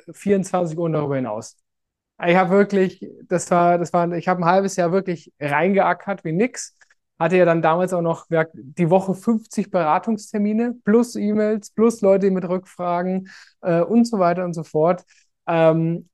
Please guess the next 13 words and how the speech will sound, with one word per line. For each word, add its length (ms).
plus 240
Problemfälle 680
von 180
Bestandskunden. 1300
Ähm, 680
also 180
es 160
kam 440
nicht 280
alles 320
von 140
ungefähr. 600
<laughs> 260